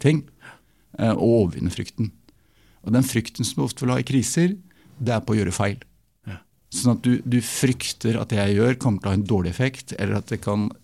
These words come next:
Speaker 1: slå tilbake på meg selv, og folk vil vurdere meg som en dårlig leder. Så dermed så, så, så spiller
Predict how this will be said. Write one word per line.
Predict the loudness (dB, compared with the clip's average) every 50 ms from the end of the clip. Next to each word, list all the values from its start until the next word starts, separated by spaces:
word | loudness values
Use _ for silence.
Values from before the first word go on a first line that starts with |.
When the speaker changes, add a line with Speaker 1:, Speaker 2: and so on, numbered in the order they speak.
| _ _ -10
Speaker 1:
slå | -6 -4 -4 -4 -2
tilbake | 0 2 2 2 2 0 -4 -2
på | 0 0
meg | 2 2 0
selv, | -2 -4 -4 -4
og | -4 -4
folk | -4 -6 -4 -4 -4
vil | -2 -2 -2
vurdere | -2 -2 -2 -2 -2 -2 -4
meg | -4 -4 -4
som | -2 -2
en | 0 0
dårlig | 0 0 0 -2 -4
leder. | -4 -2 0 0 0 0 -4 _ -20 -20 _ _ _ _ _ -4
Så | -2 -2
dermed | 0 0 0 -2 -2 -2
så, | -2 -2 -4 -6 -8 -8 -8
så, | -6 -4 0 0 2 2 2 0 -4 -10 -14 -10
så | -8 -4 -2 -2 -2
spiller | -2 0 0 0 0 2